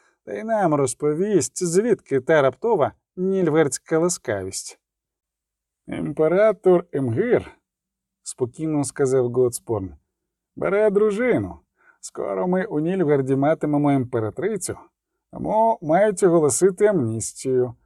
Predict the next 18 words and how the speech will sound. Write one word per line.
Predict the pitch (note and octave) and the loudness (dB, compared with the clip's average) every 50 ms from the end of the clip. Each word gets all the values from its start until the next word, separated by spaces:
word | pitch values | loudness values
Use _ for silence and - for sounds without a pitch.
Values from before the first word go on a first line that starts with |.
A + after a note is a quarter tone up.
| _ _ _ _ _ - | _ _ _ _ _ -14
Імператор | D3 E3+ F3 F3 F#3 F#3+ F#3+ G#3 F3 F#3 E3 | -12 -10 -6 -4 -2 0 0 0 0 0 0
начебто | E3 E3 E3 D3 - D#3 C#3+ - D#3 D3+ | 2 2 0 0 -2 -4 -2 0 0 0
страшенно | - - D3+ C#3+ - - E3+ D#3+ D3+ C#3 | 0 0 -2 0 2 2 2 2 2 0
щасливий, | B2 - - C#3+ B2 - - B2+ E3+ G#3+ A3 F#3 C3+ A#2+ | -2 -2 -2 -4 -2 -2 0 0 2 2 4 4 4 4
тож | A#2 C3 D3 E3+ F3 F#3 | 2 2 0 2 2 2
і | G3 F#3 F3+ - | 2 0 -2 -2
іншим | D3+ E3+ G3+ G3+ - - A#3+ A3+ F3 B2+ - _ _ _ _ _ | -4 -4 -4 -4 -4 -2 0 0 0 0 -2 _ _ _ _ _
хоче | - - B2 D3 F#3 F3+ - - A3 G#3+ | -6 -2 0 2 2 0 0 0 0 0
подарувати | F#3+ - G3+ F3 C#3 C#3+ C3+ A#2+ A2 G#2 A2+ B2 B2+ - F3+ | 2 4 2 4 4 2 2 0 0 -2 -4 -4 -4 -6 -8
щастя». | E3+ - - B2+ A2+ A2+ G#2 - - B2+ A#2+ A#2 A2+ - - _ _ _ _ _ _ _ _ _ _ _ _ _ _ _ _ _ _ _ - | -8 -8 -6 -4 -4 -4 -6 -6 -2 -2 0 0 -2 -4 -8 _ _ _ _ _ _ _ _ _ _ _ _ _ _ _ _ _ _ _ -8
«До | A3 G#3+ C4 B3+ B3 | -4 -2 0 0 0
дупи | A3+ G#3 A3+ C#4 C4 - - _ - E3 E3 | 0 2 4 4 4 4 4 _ 0 0 2
мені | E3 E3 E3+ F3+ G3 A3 A3+ F#3 | 2 4 4 4 2 2 2 0
імператорське | D3+ C3+ C#3 E3 E3+ F#3+ F3+ - C#3+ C3 - - C#3 | 0 2 2 2 4 4 2 0 -2 -4 -4 -6 -8
щастя», | A#2+ - C#3 C3 B2 - - C#3 C3+ B2+ A#2+ - _ _ _ _ _ _ _ _ _ _ _ _ - | -6 -2 -2 -2 -2 -2 -2 -2 -2 -2 -4 -10 _ _ _ _ _ _ _ _ _ _ _ _ -8
зарозуміло | A2+ C3 D3 C#3 C3+ A2+ A#2+ A#2+ B2 E3 F#3+ G3 G3+ F3+ | -4 0 0 0 0 0 -2 -2 -2 -2 0 0 0 2
заявила | C#3+ D3+ C#3+ C3 C3 C#3+ C#3+ C#3+ | 4 4 4 4 4 2 2 0
Містле. | D3 C#3+ C#3 - - A2+ F#2+ D#2+ | 0 -2 -4 -4 -4 -6 -6 -6